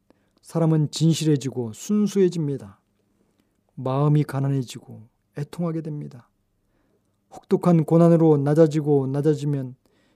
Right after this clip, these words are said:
마침내 겸손히 자기의 죄를 인정하게 됩니다. 창세기 삼십팔 장은 하나님께서 가해자 유다를 회개시키는 이야기입니다. 형제를 대표하는 가해자 유다는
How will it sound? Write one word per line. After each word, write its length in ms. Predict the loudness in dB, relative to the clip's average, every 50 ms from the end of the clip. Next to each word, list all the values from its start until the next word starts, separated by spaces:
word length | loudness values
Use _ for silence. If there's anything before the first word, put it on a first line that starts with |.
| _ _ _ _ _
마침내 500 | -6 -6 -4 0 0 2 4 4 4 2
겸손히 540 | 2 2 2 2 2 2 2 2 2 2 0
자기의 380 | 0 -2 -2 0 2 2 2
죄를 360 | 2 2 2 2 2 0 0 -4 _ _ _ _ _ _ _
인정하게 720 | 0 2 2 2 2 0 -2 -2 -2 -2 -2 -4 -4 -6 -12 _ _ _
됩니다. 480 | -12 -10 -8 -8 -8 -8 -10 -14 -20 _ _ _ _ _ _ _ _ _ _ _ _ _ _ _ _ _ _ _ _ _ _ _ _
창세기 420 | _ -6 -2 -2 0 2 2 2 2
삼십팔 540 | 2 0 -2 -2 -2 -4 -4 -2 -4 -2 -2
장은 400 | -2 -2 0 0 -2 -2 -6 -10 _ _ _ _ _ _ _ _ _ _
하나님께서 640 | _ 2 4 4 4 4 4 2 0 2 2 2 0
가해자 720 | 0 0 2 4 4 4 6 4 2 2 2 -2 -4 -10 _ _ _ _ _ _ _ _
유다를 480 | -6 0 2 2 4 4 4 2 2 -2 _
회개시키는 720 | -4 -2 -2 -2 -2 -4 -10 _ -2 -2 -2 -2 -4 -8 _ _ _
이야기입니다. 800 | -6 -2 -2 0 0 -2 -2 -2 -2 -2 -2 -6 -8 -14 -20 _ _ _ _ _ _ _ _ _ _ _ _ _ _ _ _ _ _ _ _ _ _ _ _
형제를 580 | -4 0 4 4 6 6 6 6 6 4 4
대표하는 540 | 2 0 -2 -2 0 0 2 2 2 0 0
가해자 560 | 0 2 2 2 4 4 0 0 0 -4 -8 -14 _ _
유다는 440 | -8 -4 -4 -2 -4 -4 -6 -8 -12